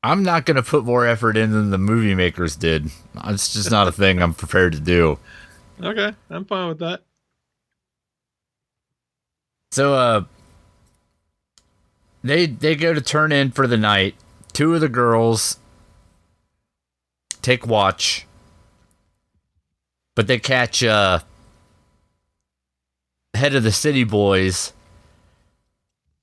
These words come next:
Speaker 1: making a radio contact with the army. We have, uh, determined our bad at this point.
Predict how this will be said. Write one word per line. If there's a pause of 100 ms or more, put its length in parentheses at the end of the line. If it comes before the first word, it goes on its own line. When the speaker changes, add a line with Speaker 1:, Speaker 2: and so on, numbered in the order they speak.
(260)
Speaker 1:
making
a
radio
contact
with
the
army. (600)
We
have,
uh,
determined
our
bad
at
this
point.